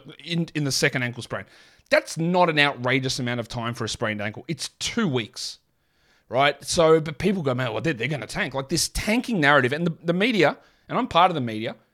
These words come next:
I try not to push this tanking bullshit, but they focus so much on it that it's infecting people's brains. It just, it just is. Like, if the first step, "Well, Matt LaMelo's gonna shut down." Like, I, okay, really? Really? Like,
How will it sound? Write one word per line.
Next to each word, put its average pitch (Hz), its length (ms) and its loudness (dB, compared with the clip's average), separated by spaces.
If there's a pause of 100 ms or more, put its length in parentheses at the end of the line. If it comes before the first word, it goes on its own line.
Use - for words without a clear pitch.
(120)
I 127 60 -2
try 123 300 2
not 120 180 0
to 110 60 -8
push - 320 -8
this 107 140 -10
tanking 107 400 -8
bullshit, 101 360 -14
but 131 140 -4 (300)
they 131 160 -2
focus 175 600 2
so 185 360 4
much 170 260 2
on 165 120 4
it 147 40 -4
that 139 100 -8
it's 131 100 -8
infecting 165 540 -4
people's 127 320 -2
brains. 107 460 -10 (800)
It 156 180 -10
just, 156 260 -4
it 127 100 -8
just 160 220 -8
is. 160 180 -2
Like, 127 120 -6 (240)
if 175 200 -4
the 170 120 -4
first 190 280 2
step, 151 140 -4
"Well, 123 200 -4
Matt 123 180 -4
LaMelo's 127 340 0
gonna 117 120 -10
shut 120 220 -8
down." 127 180 -4 (420)
Like, 170 200 -10
I, 190 220 -4
okay, 127 340 -2 (320)
really? 240 400 0 (540)
Really? 123 440 0 (720)
Like, 143 160 0